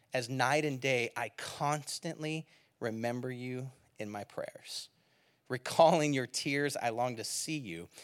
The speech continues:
so that I may be filled with joy." He's saying, "I am in a hole right now. I'm in prison, and I'm thinking about you. And I got some time on my hands, so I pray for you. And I remember your tears. I remember how hard this has been.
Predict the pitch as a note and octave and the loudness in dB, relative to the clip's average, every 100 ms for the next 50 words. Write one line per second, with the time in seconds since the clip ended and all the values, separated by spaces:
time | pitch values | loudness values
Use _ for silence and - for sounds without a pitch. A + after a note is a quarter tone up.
0 | - - - G#2 - A2+ B2 C3 A2+ F#2+ | -20 -10 -4 -4 -2 0 2 2 0 -6
1 | E2+ - E2+ E2 - - F2 E2+ F2+ D#3+ | -10 -10 -12 -12 -14 -12 -8 -8 0 2
2 | F3 - F#3 F3 D3+ F#3+ G#3+ G#3 D#3+ D3+ | 2 4 6 8 10 10 10 8 8 10
3 | G3+ G3 D3+ C3 B2+ A#2 A2 G#2+ B2+ _ | 10 10 8 6 4 -2 -2 -4 -8 _
4 | _ _ _ _ _ _ _ _ _ _ | _ _ _ _ _ _ _ _ _ _
5 | _ _ _ _ _ _ _ - F3 E3+ | _ _ _ _ _ _ _ 4 6 6
6 | - G3 E3 B2 C3+ - - - _ _ | 6 6 6 0 -6 -12 -20 -20 _ _
7 | _ _ _ _ _ _ _ _ _ _ | _ _ _ _ _ _ _ _ _ _
8 | _ A2 D3+ E3+ G3 D#3+ D3 C3+ C#3 C#3+ | _ 0 0 2 2 2 4 4 2 -2
9 | G#2+ - - _ _ _ _ _ _ _ | -2 -8 -20 _ _ _ _ _ _ _
10 | _ _ A#2+ E3 G3 A3 F3+ F3+ F#3 F#3+ | _ _ 2 8 8 6 4 6 6 4
11 | F#3 F3 F3+ F#3 - C#3+ C#3+ - C3 - | 2 2 0 0 0 2 2 0 -6 -8
12 | - - - _ _ - - _ _ - | -18 -20 -20 _ _ -20 -20 _ _ 2
13 | D#3+ G3+ G#3 G3+ G#3+ A#3+ A#3 A3 A3 - | 8 10 10 10 10 10 8 8 4 6
14 | A#3+ F#3+ F#3+ B3 A3+ A#3 A#3+ G#3 G#3 - | 6 8 8 8 8 8 8 10 10 10
15 | A3 B3+ G3+ A3+ A3 A3+ E3 C#3 G#3+ G3+ | 10 10 10 8 8 6 4 8 10 10
16 | B2 | 8